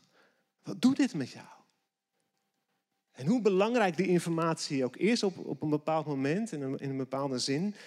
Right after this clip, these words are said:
op dat moment verlang ik er eigenlijk gewoon naar om, dat iemand zegt, "Joh, ik, ik, ik zie het niet meer zitten." Of, "Ik word hier zo bang van." Of,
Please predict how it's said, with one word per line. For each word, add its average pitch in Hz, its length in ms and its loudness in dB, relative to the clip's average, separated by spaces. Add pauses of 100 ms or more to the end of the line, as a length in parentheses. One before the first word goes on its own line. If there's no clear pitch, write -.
(180)
op 135 280 -8
dat 233 180 6
moment 185 420 2
verlang 185 400 0
ik 196 100 -2
er 175 60 -2
eigenlijk 151 200 -6
gewoon 151 320 -2
naar 175 160 -2
om, 127 140 -8
dat 139 120 -10
iemand 156 240 -2
zegt, 139 200 -6
"Joh, 135 200 -12
ik, - 160 -20 (400)
ik, - 160 -20
ik - 160 -18
zie 165 160 -2
het 139 80 -2
niet 135 100 -8
meer 127 80 -10
zitten." - 420 -8
Of, - 260 -10 (500)
"Ik - 160 -16
word 147 120 -8
hier 147 140 -8
zo 180 380 0
bang 170 380 -4
van." 117 360 -14
Of, 123 180 -18